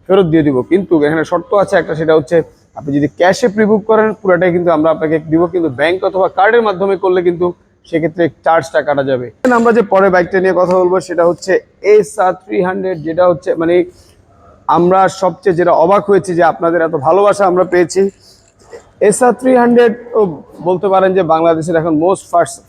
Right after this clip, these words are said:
fastest স্পোর্টস বাইক। এটা দুটো কালার, একটা হচ্ছে ব্ল্যাক কালার, একটা হচ্ছে হোয়াইট কালার। আর এটার যদি আমরা ফ্রন্ট থেকে শুরু করি, এটাও টু ফিফটি এসআর এবং এনকের মতো ফ্রন্টে একশো দশ, দশ সেগমেন্টে টায়ার ইউজ করা হয়েছে, তিনশো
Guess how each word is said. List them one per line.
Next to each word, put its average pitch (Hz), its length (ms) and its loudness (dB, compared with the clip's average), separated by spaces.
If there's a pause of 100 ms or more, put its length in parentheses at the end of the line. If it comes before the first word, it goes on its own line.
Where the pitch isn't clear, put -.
fastest 160 360 0 (340)
স্পোর্টস 170 500 -2
বাইক। 139 300 0 (380)
এটা 160 200 2
দুটো 185 260 2
কালার, 233 280 2
একটা 190 220 -2
হচ্ছে 170 360 0 (400)
ব্ল্যাক 175 240 -2
কালার, 226 320 2
একটা 151 160 -2
হচ্ছে 147 240 -2
হোয়াইট 135 320 0 (100)
কালার। 127 220 0 (120)
আর 123 140 0 (220)
এটার 214 280 2
যদি 220 200 0
আমরা 214 200 0
ফ্রন্ট 190 280 -2
থেকে 185 220 -2
শুরু 196 200 -2
করি, 190 220 2
এটাও 180 340 -2
টু 180 180 -6
ফিফটি 185 340 -4
এসআর 165 340 0
এবং 160 180 2
এনকের 156 300 -2
মতো 165 200 0
ফ্রন্টে 160 460 0 (440)
একশো 151 300 -2
দশ, 170 180 0
দশ 147 340 -2
সেগমেন্টে 165 340 -2
টায়ার 147 280 0
ইউজ 151 200 -2
করা 160 200 0
হয়েছে, 170 280 -2
তিনশো 220 480 -2